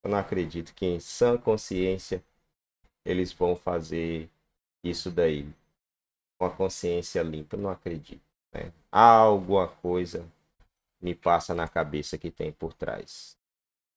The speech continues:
Grátis, assim, eu acho difícil. Eles sabendo quem é esse cara aí, sabendo quem é o cara, que é pior do que o que está lá,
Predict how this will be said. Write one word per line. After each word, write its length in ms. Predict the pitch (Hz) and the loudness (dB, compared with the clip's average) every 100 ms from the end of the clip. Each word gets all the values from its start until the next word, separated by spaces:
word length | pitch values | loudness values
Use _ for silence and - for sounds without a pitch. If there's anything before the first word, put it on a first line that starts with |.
| _ _ - - _ - | _ _ -20 -20 _ 0
Grátis, 800 | 85 85 90 - - - - - | 4 6 6 2 -8 -16 -14 -12
assim, 320 | 80 - - - _ _ _ - _ _ _ _ _ _ | -12 -10 -16 -18 _ _ _ -20 _ _ _ _ _ _
eu 220 | 98 92 | 4 6
acho 240 | 85 82 - | 4 2 -8
difícil. 480 | 80 - - - 87 | -12 -12 -10 -4 -4
Eles 120 | 90 | 0
sabendo 460 | 107 95 92 110 104 | 2 2 2 2 0
quem 240 | 101 95 | 0 0
é 80 | 90 | 0
esse 220 | - - | -4 -10
cara 320 | - 85 85 | -4 -2 0
aí, 200 | 80 80 _ _ _ - - _ _ _ _ | -2 -4 _ _ _ -20 -20 _ _ _ _
sabendo 680 | - - 82 78 104 117 104 | -8 -4 -2 0 2 2 0
quem 300 | - 95 87 | -2 -2 0
é 80 | 87 | -2
o 60 | |
cara, 360 | - 85 82 82 | -4 -2 -2 -2
que 120 | - | -4
é 40 | 85 | -6
pior 460 | - 92 87 104 | -2 2 4 4
do 100 | 95 | 2
que 140 | - 92 | -4 -8
o 80 | |
que 140 | 87 87 | -8 -10
está 320 | - 87 85 | -6 -2 -2
lá, 280 | 80 87 | -2 -6